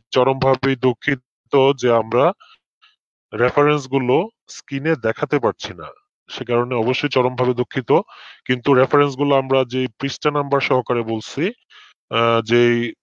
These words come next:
এগুলা যদি একটু check করেন তাহলে আপনারা, আপনারা পেতে পারেন। তারপরেও যদি কোনো রেফারেন্সের দরকার হয় যা বা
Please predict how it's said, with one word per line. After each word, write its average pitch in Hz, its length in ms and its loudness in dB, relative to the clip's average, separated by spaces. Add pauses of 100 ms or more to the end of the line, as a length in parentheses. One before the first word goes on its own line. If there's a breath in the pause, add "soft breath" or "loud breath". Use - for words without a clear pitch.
(180)
এগুলা 131 400 2
যদি 131 180 -2
একটু 139 180 -4
check 143 260 0
করেন 170 240 2
তাহলে 143 260 2
আপনারা, 127 260 0
আপনারা 120 400 -2
পেতে 147 240 0
পারেন। 123 260 0
তারপরেও 151 440 0
যদি 147 320 0
কোনো 123 600 -2
রেফারেন্সের 120 580 -2
দরকার 120 380 0
হয় 123 340 4
যা 120 180 2
বা 110 220 0